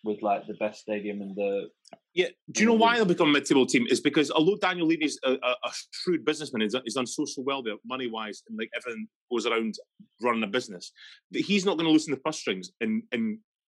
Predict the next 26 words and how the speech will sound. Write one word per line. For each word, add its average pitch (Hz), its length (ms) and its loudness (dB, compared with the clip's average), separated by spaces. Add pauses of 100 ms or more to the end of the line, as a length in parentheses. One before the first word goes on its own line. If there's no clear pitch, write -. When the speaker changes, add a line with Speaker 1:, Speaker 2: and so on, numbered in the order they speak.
(440)
Speaker 2:
bring, 160 280 0
say, 143 240 0
Pochettino 135 460 -2
back 113 240 0
or 110 80 -10
get 127 140 -8
another 127 200 -8
top-class - 340 -8
manager 117 360 -2 (360)
and 131 160 -2
give 139 140 0
him 120 160 0 (100)
two - 120 0
hundred 127 220 -2
fifty - 240 -10
million 120 200 -4
pound 120 200 -8
to 104 40 -10
spend, 107 320 -6
is, 95 140 -8 (100)
is, 117 320 0
which 135 140 0
is 123 120 -2
what 123 140 -6
Spurs 120 300 -4
need. 131 180 -2